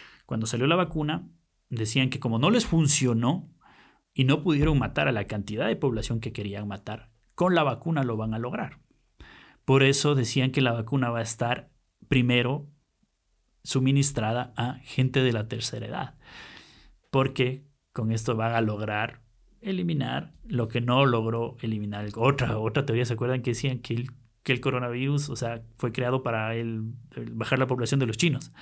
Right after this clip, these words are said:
¿No? De, o sea, eh,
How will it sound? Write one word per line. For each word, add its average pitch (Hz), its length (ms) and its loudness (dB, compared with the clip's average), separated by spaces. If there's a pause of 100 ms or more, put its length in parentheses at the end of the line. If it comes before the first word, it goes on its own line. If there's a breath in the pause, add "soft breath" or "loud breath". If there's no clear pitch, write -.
(1200 loud breath)
¿No? 139 360 0
De, 110 540 -4
o - 40 -10
sea, 98 260 -6 (880)
eh, 101 300 -6